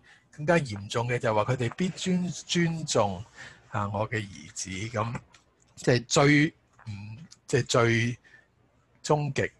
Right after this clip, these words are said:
嘅反叛就係唔尊重，啊，呢個，呢個，呢個兒子，which is 係 a part of 個 landowner，which is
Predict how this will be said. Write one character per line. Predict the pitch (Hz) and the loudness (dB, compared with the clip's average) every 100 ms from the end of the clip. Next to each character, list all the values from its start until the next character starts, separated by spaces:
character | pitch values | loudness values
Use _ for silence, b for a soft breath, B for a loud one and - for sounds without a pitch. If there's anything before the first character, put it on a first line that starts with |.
| _ - | _ -4
嘅 | 104 | -2
反 | - 90 107 | 0 0 0
叛 | 117 | -2
就 | 113 82 80 - - - - | -2 -2 -4 -14 -16 -12 -6
係 | 104 104 | -4 -4
唔 | - - 90 110 | -8 -12 -18 -8
尊 | - 127 127 | -4 -4 -2
重， | - 87 113 - - _ _ - | -2 -4 -6 -20 -20 _ _ -8
啊， | 92 - | -8 -6
呢 | 127 | -6
個， | 120 98 95 - B B - | 0 0 0 -4 B B -6
呢 | 120 | -2
個， | 107 87 - 127 | 0 0 -2 -4
呢 | 117 | -4
個 | 107 90 92 - _ _ _ _ _ | 0 0 0 -4 _ _ _ _ _
兒 | - - | -20 -16
子， | - 92 107 - 135 | -12 -10 -10 -10 -4
which | 123 - | -4 -2
is | 95 | -6
係 | - 113 98 | -6 -4 -6
a | 92 - | -6 -6
part | - 110 104 - | 0 0 0 -2
of | 92 - - - _ _ B B B _ _ | -4 -4 -8 -18 _ _ B B B _ _
個 | - 98 | -4 -2
landowner，which | 104 104 101 101 92 - - 120 117 107 82 | -2 -4 -4 -8 -8 -12 -14 -12 -10 -10 -10
is | - | -12